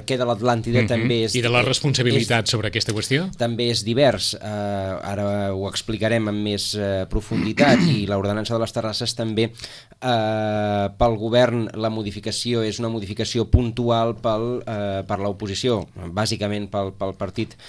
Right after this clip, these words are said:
Speaker 1: eh, dels socialistes. La modificació és important i, per tant, doncs,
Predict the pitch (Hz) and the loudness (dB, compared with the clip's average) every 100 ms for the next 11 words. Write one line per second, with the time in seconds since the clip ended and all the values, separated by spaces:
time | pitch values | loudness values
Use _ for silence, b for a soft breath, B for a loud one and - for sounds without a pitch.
0 | B B - 110 104 101 101 98 95 98 | B B -6 -2 0 0 0 0 -2 -4
1 | 104 113 110 107 104 - 120 113 107 104 | -4 -4 -4 -4 -4 -4 -2 -2 -4 -4
2 | 98 104 123 110 117 104 117 107 120 98 | -6 -6 -4 -4 -6 -6 -6 -2 -2 -2
3 | 101 101 - 92 98 95 98 101 | -2 -6 -6 -6 -6 -4 -4 -6